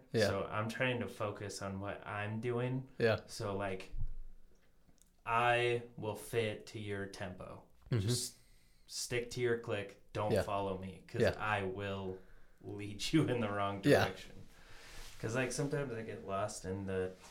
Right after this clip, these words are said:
Speaker 2: delay and all that shit.
Speaker 1: Mm-hmm.
Speaker 2: So I just tell 'em, "Don't follow me."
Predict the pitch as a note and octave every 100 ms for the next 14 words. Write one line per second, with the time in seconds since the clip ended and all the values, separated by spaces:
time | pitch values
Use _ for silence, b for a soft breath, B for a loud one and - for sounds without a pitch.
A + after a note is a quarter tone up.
0 | - F#2+ - G2 A2+ G#2+ G2+ F#2+ G2 G2+
1 | - - G#2+ A#2 - - B2+ - F3+ -
2 | - - - F#2+ F#2 B B B B B
3 | - F#2+ F#2 - F#2+ F2+ E2+ E2+ F2 -
4 | - - - -